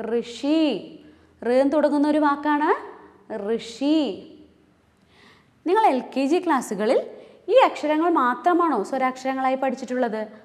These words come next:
അല്ല. റ് കഴിഞ്ഞാൽ വേറെയും ചില അക്ഷരങ്ങളുണ്ട് അല്ലേ? ഏതൊക്കെയാണ്? നമുക്കൊന്ന് പറഞ്ഞു നോക്കാം. അ, ആ, ഇ, ഈ,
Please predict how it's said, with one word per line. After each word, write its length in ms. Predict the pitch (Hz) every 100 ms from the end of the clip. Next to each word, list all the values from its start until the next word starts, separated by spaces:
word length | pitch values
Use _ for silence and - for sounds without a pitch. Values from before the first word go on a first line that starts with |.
| - -
അല്ല. 340 | 349 254 156 139 - - - _ -
റ് 200 | 453 508
കഴിഞ്ഞാൽ 440 | 359 269 254 254 254
വേറെയും 440 | 240 226 247 311
ചില 180 | 320 302
അക്ഷരങ്ങളുണ്ട് 840 | 302 - 262 - 262 262 262 202
അല്ലേ? 600 | 185 277 311 196 - - - - _
ഏതൊക്കെയാണ്? 460 | 262 285 302 302 285
നമുക്കൊന്ന് 340 | 285 277 302 302
പറഞ്ഞു 300 | 285 254 269
നോക്കാം. 380 | 269 233 247 370 - -
അ, 120 | 254 415 - - - - -
ആ, 140 | 208 214 214 240 392 - - - _ _ _
ഇ, 340 | 233 302 539 - - _ _
ഈ, 160 | 220